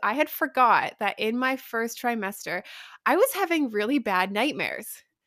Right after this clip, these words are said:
And I forgot about that until you mentioned it last week. And I've been really looking forward to bringing that back up with you.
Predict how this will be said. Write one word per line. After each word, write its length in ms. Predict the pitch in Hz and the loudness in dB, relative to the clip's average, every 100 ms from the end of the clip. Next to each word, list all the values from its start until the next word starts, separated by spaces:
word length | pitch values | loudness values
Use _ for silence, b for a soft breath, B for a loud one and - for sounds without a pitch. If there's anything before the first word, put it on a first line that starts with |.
| _ _ _ | _ _ _
And 120 | 247 277 | 0 2
I 120 | 320 | 0
forgot 580 | - 392 294 269 392 403 | -2 -2 6 6 6 4
about 280 | 247 226 | 2 2
that 180 | 196 185 | 0 0
until 440 | 233 240 247 277 277 | -2 -4 -4 0 0
you 260 | 254 254 | -2 -4
mentioned 360 | 240 202 247 226 | -2 -4 -4 -6
it 80 | 196 | -2
last 260 | 185 - | -2 0
week. 200 | 214 202 | -4 -4
And 100 | 190 | -4
I've 160 | 185 190 | -6 -6
been 140 | 208 | -8
really 280 | 196 208 269 | -4 -2 -2
looking 280 | 254 254 240 | -2 -4 -6
forward 380 | 196 196 208 214 | -4 -4 -4 -6
to 100 | 196 | -8
bringing 320 | 185 196 196 | -8 -6 -6
that 160 | 190 | -6
back 200 | 175 185 | -4 -2
up 180 | 180 180 | -4 -4
with 180 | 226 - | -8 -8
you. 200 | 98 | -10